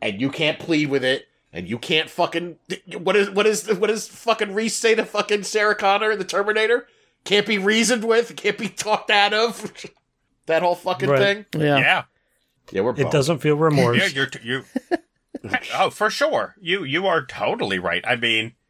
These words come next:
Speaker 4: things as simple as, as all the, the buzz around Chat G P T. I
Speaker 3: Mm.
Speaker 4: mean, the singularity has to be right around the corner.
Speaker 3: Right. Uh, that thing is writing thesis papers for, for students.
Speaker 4: Yeah.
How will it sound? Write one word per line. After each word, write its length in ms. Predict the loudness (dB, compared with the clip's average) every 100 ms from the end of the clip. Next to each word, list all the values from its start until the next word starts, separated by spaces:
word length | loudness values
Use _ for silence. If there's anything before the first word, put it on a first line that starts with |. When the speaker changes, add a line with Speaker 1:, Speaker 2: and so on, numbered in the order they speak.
| _ _
Speaker 4:
things 380 | 2 2 0 -4
as 180 | -2 0
simple 380 | -2 0 0 2
as, 320 | 2 -2 -2
as 200 | -2 2
all 200 | 2 2
the, 260 | 4 2 2
the 140 | -2
buzz 300 | 0 0 0
around 300 | 2 2 0
Chat 360 | -2 0 0 -2
G 220 | -6 -6
P 180 | -4 -4
T. 300 | -2 -2 0
I 60 | 2
Speaker 3:
Mm. 60 |
Speaker 4:
mean, 340 | 2 0 -4 -14 _ _ _ _
the 100 | -8 -4
singularity 680 | -2 0 0 2 2 2
has 480 | -2 -4 0 0 0
to 100 | -8
be 140 | -8 -2
right 180 | 0
around 220 | 2 0 0
the 80 |
corner. 400 | -4 -4 -4 -6 _ _ _
Speaker 3:
Right. 180 | 0 2
Uh, 220 | 0 0
that 160 | 0 0
thing 140 | 2
is 180 | 0 0
writing 420 | 0 2 2 2 0
thesis 540 | -2 0 0 -2 -4
papers 460 | -2 -2 0 -2 -2
for, 360 | 0 0 -2 -8 -6
for 160 | -2 -2
students. 560 | 0 0 0 -4 -4
Speaker 4:
Yeah. 460 | 0 2 4 2